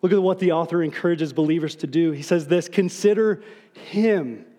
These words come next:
who endured from sinners such hostility against himself,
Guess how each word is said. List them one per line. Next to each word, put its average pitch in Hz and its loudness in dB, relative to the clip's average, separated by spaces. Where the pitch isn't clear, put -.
who 202 2
endured 190 0
from 185 0
sinners 185 0
such - -2
hostility 165 0
against 147 -4
himself, 147 -6